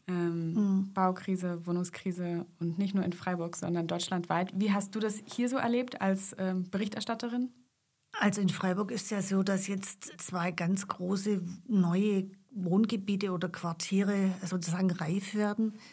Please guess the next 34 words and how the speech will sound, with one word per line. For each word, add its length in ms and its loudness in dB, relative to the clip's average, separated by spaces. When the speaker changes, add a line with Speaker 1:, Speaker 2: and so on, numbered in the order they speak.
Speaker 2:
Das 180 -6
ist 160 -2
erstmal 460 2
das 180 0
kleinere 640 0
Klein-Eschholz 1200 -2
und 260 0
dann 220 4
das 240 -4
größere, 500 -2
ein 80 2
richtiger 420 0
Stadtteil 600 -2
Dietenbach. 760 -2
Gab's 260 -2
einen 140 10
langen, 340 4
langen 340 4
Vorlauf 640 0
und 240 2
eigentlich 300 4
müsste 240 2
man 160 4
denken, 300 2
jetzt 320 2
wo 100 6
es 140 4
dann 180 6
konkret 540 4
wird, 160 -2
schreien 320 0
alle 320 0
Hurra 540 0
und 360 0